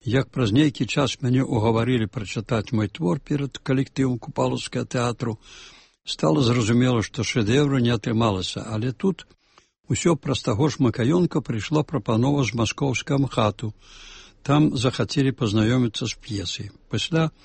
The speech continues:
знаёмства загадчык літаратурнай часткі паведаміў, што п'есу варта трошкі дацягнуць і можна будзе паставіць у іхнім тэатры.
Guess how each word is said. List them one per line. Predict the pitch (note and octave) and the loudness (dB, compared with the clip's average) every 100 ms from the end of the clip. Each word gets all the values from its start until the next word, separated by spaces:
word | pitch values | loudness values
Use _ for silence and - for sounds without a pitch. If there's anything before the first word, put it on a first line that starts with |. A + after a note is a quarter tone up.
| - - - | -20 -10 -2
знаёмства | G#2+ B2+ F3+ E3 - G#2 | 2 4 4 2 0 0
загадчык | G#2 D#3 - - - | 2 2 0 -10 -4
літаратурнай | B2+ - B2 - E3 C#3+ | -4 -2 -6 -2 0 0
часткі | C#3 D3+ C#3 - B2+ | 0 -2 -4 -4 -4
паведаміў, | - A#2 C#3 B2+ A#2+ B2 | -2 2 2 2 -2 -2
што | - G2+ | -6 -10
п'есу | - D3 - A2+ | -4 -4 -2 -2
варта | A2 C3+ - C3+ - - - - | 0 -2 -2 -8 -8 -20 -20 -2
трошкі | D3 - - G#2 | 0 0 -2 -2
дацягнуць | A2+ A#2+ G#2+ E3 E3+ - - | 0 2 4 4 2 -4 -2
і | A#2 | 2
можна | C#3 C3+ A#2 | 2 0 -2
будзе | G#2+ B2+ A#2+ | -2 0 -2
паставіць | - G#2 - C3+ C3+ - | -4 -6 -2 0 0 -2
у | A#2 | -4
іхнім | B2 - C#3 | -4 -4 -8
тэатры. | - A2 G2+ G2+ G#2 | -4 -4 -4 -8 -12